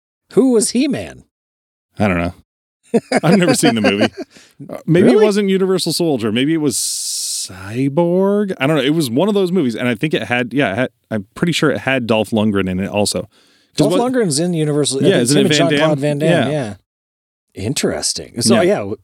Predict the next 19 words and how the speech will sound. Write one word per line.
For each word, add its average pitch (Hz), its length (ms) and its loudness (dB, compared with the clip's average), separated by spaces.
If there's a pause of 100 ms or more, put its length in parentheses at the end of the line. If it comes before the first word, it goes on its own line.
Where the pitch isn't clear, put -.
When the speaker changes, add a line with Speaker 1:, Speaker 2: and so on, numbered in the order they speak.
(300)
Speaker 1:
Dolph - 180 2
Lundgren's 175 300 0
definitely 131 300 0
the 104 80 -6
bad 104 260 -4
guy 78 140 -10
in 73 120 -16
that 69 140 -18
movie. 69 320 -20
Speaker 2:
Yeah. 104 200 0 (640)
Speaker 1:
So - 160 -4
I 104 80 -2
don't 120 160 2
think 113 160 0
he 120 100 2
would 101 140 0
have 80 60 -8
been 76 140 -16
He-Man. 67 420 -20